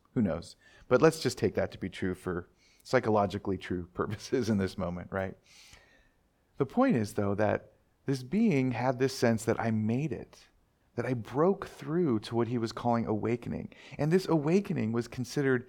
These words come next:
the highest aspiration for human beings,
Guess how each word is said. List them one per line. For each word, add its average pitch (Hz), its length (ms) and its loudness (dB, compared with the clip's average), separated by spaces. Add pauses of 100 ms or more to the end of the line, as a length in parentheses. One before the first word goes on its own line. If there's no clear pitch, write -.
(400)
the 147 120 0
highest 180 640 0
aspiration 151 680 -2
for 123 140 -4
human 117 300 -2
beings, 110 360 0